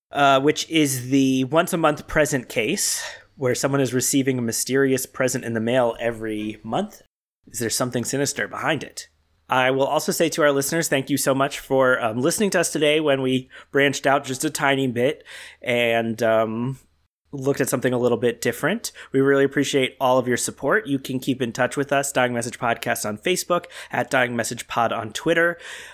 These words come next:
The number one way you can help other people find our podcast is to rate and review us on, uh, iTunes, on Apple Podcasts,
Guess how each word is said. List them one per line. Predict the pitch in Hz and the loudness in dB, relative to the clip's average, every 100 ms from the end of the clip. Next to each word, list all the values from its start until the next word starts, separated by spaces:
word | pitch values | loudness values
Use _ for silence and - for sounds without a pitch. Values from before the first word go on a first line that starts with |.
| - _ _ _ _ - | -20 _ _ _ _ -2
The | 120 117 117 117 | 0 2 0 -2
number | 127 165 180 | -2 0 2
one | 165 160 | 2 4
way | 147 | 2
you | 147 147 131 | 4 2 2
can | 139 127 | 0 2
help | 139 139 | 0 2
other | 135 | 0
people | 131 135 127 | 0 0 0
find | 127 123 | 0 2
our | 120 | 0
podcast | - 123 - 151 147 | 2 -2 0 -2 0
is | 135 - | -2 0
to | 123 | -2
rate | 117 113 135 135 | -2 2 2 2
and | 123 | 0
review | 117 123 135 | 0 0 2
us | 147 - - - | 2 -2 -6 -4
on, | 135 131 131 135 135 - - | 0 2 2 0 -4 -12 -12
uh, | 127 120 | -4 -2
iTunes, | 131 127 151 151 135 | 0 -2 0 -2 2
on | 123 | 2
Apple | 117 120 127 | 2 0 -4
Podcasts, | - 220 302 180 175 - - | -2 0 0 0 0 -2 -6